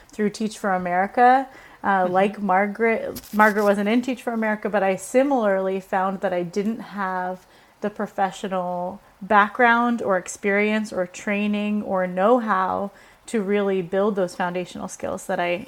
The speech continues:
Speaker 1: know are so crucial for our students and building, uh, accurate, fluent readers.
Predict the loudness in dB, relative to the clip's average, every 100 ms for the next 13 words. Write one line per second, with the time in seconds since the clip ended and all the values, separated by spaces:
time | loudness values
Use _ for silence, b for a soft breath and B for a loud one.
0 | -10 -6 2 4 4 4 0 -2 -4 -4
1 | -4 -4 -4 -6 -8 -6 -4 -2 -4 -4
2 | -4 -4 -8 -8 -6 -6 -8 -14 -14 -10
3 | -8 -8 -10 -14 -20 B B B B 0
4 | 2 2 -2 -4 -8 -14 -20 -20 _ _
5 | _ -14 -14 -10 -10 -8 -8 -6 -6 -8
6 | -14 -12 -8 -8 -6 -6 -6 -8 -10 -14